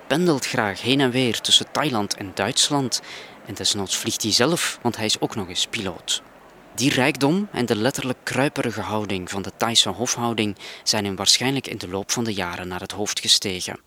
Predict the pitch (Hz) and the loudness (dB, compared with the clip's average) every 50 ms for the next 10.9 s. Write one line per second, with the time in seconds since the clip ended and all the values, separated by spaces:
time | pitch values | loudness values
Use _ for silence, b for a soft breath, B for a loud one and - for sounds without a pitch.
0 | _ _ _ - 95 101 104 95 95 110 113 113 101 - 123 135 156 147 117 110 | _ _ _ -10 -10 -8 -8 -6 -4 -2 -2 -2 0 2 2 0 0 0 -2 -2
1 | - - - 143 151 160 - - - _ - - - 92 92 113 139 151 - - | -2 0 2 0 0 0 0 -8 -10 _ -10 -8 -6 -2 0 0 0 0 -2 -4
2 | 139 135 143 123 - 139 - - 139 127 123 113 - - 110 110 139 - - 117 | -4 -2 -2 -2 -2 -2 -2 -2 -2 0 2 2 2 2 2 -2 -6 -8 -8 -8
3 | 113 110 _ - - 131 123 120 127 135 135 - - 117 101 - 101 92 92 92 | -8 -8 _ -2 2 2 2 2 2 -2 -4 -4 -4 -2 0 0 -2 -2 -2 -2
4 | - 101 95 104 104 98 101 92 90 87 - 101 95 - 101 90 90 - 101 87 | -2 0 0 -2 -2 0 -2 -2 -4 -4 -6 -8 -6 -6 -6 -6 -6 -8 -8 -8
5 | - - - - - - - - - - - - - - - - 98 92 - 92 | -10 -12 -14 -16 -16 -16 -14 -14 -14 -14 -14 -14 -14 -12 -10 -8 -8 -4 0 0
6 | - - - 101 101 101 104 - - - - - 107 95 - - - 107 101 95 | 0 0 2 0 -2 -2 -2 0 2 2 2 2 4 4 4 4 4 2 -2 -2
7 | 98 95 95 - 98 - - 117 107 - - - - 147 135 113 101 92 - - | -2 0 0 0 4 4 4 6 8 6 6 6 6 4 2 0 -2 -6 -6 -6
8 | 110 110 107 - 107 104 - - 107 - - - - 180 165 - 135 101 85 95 | -4 -2 0 2 0 0 0 -4 -8 -4 -2 0 0 2 2 0 0 0 -2 -4
9 | 95 90 - 98 92 98 95 90 98 95 95 98 95 95 104 - - - 147 139 | -4 -4 -2 -2 -2 -2 -4 -4 -4 -4 -4 -4 -4 -4 -4 -4 -2 0 0 2
10 | 131 120 104 95 92 - 110 104 95 104 98 95 92 - 104 - - | 2 2 0 0 0 -2 -4 -2 0 0 -2 -2 -2 -4 -6 -6 -6